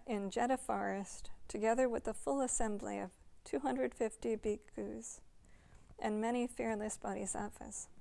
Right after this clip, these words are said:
One day before noon, the Bhagavan put on his patched robe and picked up his bowl and entered the capital,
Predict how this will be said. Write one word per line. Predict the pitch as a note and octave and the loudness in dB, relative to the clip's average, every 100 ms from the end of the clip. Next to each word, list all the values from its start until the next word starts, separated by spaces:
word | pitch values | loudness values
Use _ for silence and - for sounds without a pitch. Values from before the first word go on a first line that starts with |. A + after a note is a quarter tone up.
| - - - - - - - - - | -18 -20 -20 -20 -20 -20 -20 -20 -6
One | G#3 G#3 G3+ | 2 2 2
day | A3+ B3+ B3 | 2 2 2
before | B3 G3+ - G3 F#3 | 0 -4 -4 -4 -2
noon, | G3 A#3 F#3 F#3+ - - - - - - | -2 0 -2 -4 -10 -16 -18 -18 -14 -6
the | A3+ | 4
Bhagavan | C4+ D4 C4+ B3+ A#3 | 6 6 4 4 4
put | - C#4 | 2 2
on | C#4 B3 | 4 2
his | G#3+ - - - - - - - | 0 -4 -14 -20 -20 -20 -14 -2
patched | B3+ C4 - - | 2 2 2 -4
robe | G#3 G3+ F#3+ | 0 0 0
and | G#3 G#3 - - | 0 -4 -8 -2
picked | D4+ D4 | 0 4
up | C4+ C4 | 2 0
his | A#3 - | -2 -2
bowl | - A3 G3+ - | 2 2 2 -2
and | A3+ G#3 | -4 -2
entered | A#3+ A#3+ B3+ A#3 | -2 0 0 -2
the | |
capital, | A3 A#3 G#3+ A#3+ A#3 G3 | -2 -2 -2 -2 -4 -4